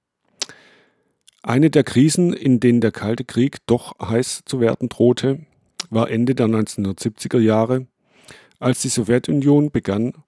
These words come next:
moderne S S zwanzig Mittelstreckenraketen zu stationieren. Sie wiesen eine größere Reichweite, Genauigkeit, Mobilität und Zerstörungskraft auf als die Vorgängersysteme und wurden von der nato als Bedrohung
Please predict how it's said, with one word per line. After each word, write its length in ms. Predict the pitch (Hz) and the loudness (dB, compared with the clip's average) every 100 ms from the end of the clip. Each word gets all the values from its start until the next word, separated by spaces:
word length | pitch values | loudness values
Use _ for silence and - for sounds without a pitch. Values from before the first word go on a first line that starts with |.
| _ _ _ _ | _ _ _ _
moderne 560 | 113 110 113 131 147 - | -2 2 2 2 -2 -4
S 180 | 113 | -6
S 140 | - - | -6 -8
zwanzig 500 | - 107 117 151 - | -4 -4 -2 -6 -4
Mittelstreckenraketen 1000 | 110 127 - 117 123 117 120 - 104 113 | -4 -4 -4 -4 -2 -2 -4 -2 -4 -2
zu 100 | 120 | -4
stationieren. 760 | - 127 - 131 101 95 87 87 _ _ _ _ _ _ _ - _ - | -2 -4 0 0 0 -2 -6 -10 _ _ _ _ _ _ _ -20 _ -8
Sie 180 | 113 107 | -2 2
wiesen 300 | 139 156 107 | 2 0 -2
eine 200 | 107 104 | -4 -4
größere 560 | - 110 - 135 120 | 0 0 0 -2 -2
Reichweite, 680 | 92 104 - 117 120 127 127 - | -2 -4 -2 -2 -2 -4 -6 -4
Genauigkeit, 760 | 98 95 107 - 117 120 - | -2 0 -2 -2 -2 -2 -2
Mobilität 600 | 117 98 104 - 104 113 | -4 -2 -2 -4 -4 -4
und 180 | - 113 | -4 -6
Zerstörungskraft 880 | - - 101 104 123 - - 127 123 | -6 -6 -2 0 0 -2 -4 -4 -4
auf 340 | 127 127 - - - - - - - | -2 0 -2 -12 -20 -20 -20 -10 -6
als 180 | 127 | -4
die 100 | - | -2
Vorgängersysteme 1040 | 139 107 101 120 120 - - - 135 139 147 - | -2 -2 0 0 0 0 -2 2 4 4 -2 -2
und 140 | 127 104 | -2 2
wurden 240 | 120 104 | 2 2
von 120 | 110 | -2
der 120 | 98 | -2
nato 480 | 95 92 101 120 117 | -2 -4 -4 -2 -2
als 320 | - - 110 | -2 -6 -6
Bedrohung 580 | - - - 104 120 127 | -6 -6 0 2 4 0